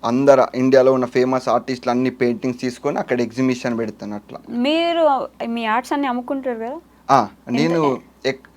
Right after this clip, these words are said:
Speaker 1: అది యుఎస్లో డ-, అప్పుడు అమ్మేవాడిని, ఇప్పుడు ఇండియా వచ్చాక అమ్మట్లే.
Speaker 2: ఎందుకని?
Speaker 1: యాక్చువల్‌గా నాకు టీచింగ్ అంటే ఇంట్రెస్ట్.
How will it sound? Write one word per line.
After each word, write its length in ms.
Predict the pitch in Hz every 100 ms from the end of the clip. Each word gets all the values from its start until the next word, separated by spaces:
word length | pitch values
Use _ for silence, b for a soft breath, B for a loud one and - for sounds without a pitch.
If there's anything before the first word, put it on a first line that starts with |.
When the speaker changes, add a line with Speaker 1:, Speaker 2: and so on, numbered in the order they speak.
| b b b b -
Speaker 1:
అది 160 | 147
యుఎస్లో 500 | 139 170 190 202 214
డ-, 500 | 170 135 139 123 117 - _ _ -
అప్పుడు 240 | 135 196
అమ్మేవాడిని, 360 | 180 190 180 160
ఇప్పుడు 200 | 147 143
ఇండియా 240 | 147 170
వచ్చాక 280 | 165 165 160
అమ్మట్లే. 440 | 143 143 123 - - -
Speaker 2:
ఎందుకని? 520 | 262 294 294 294 285 - _ b b b b b 131
Speaker 1:
యాక్చువల్‌గా 360 | 151 196 214
నాకు 180 | 208 190
టీచింగ్ 380 | 180 196 202 202
అంటే 240 | 185 196
ఇంట్రెస్ట్. 460 | 185 165 143 -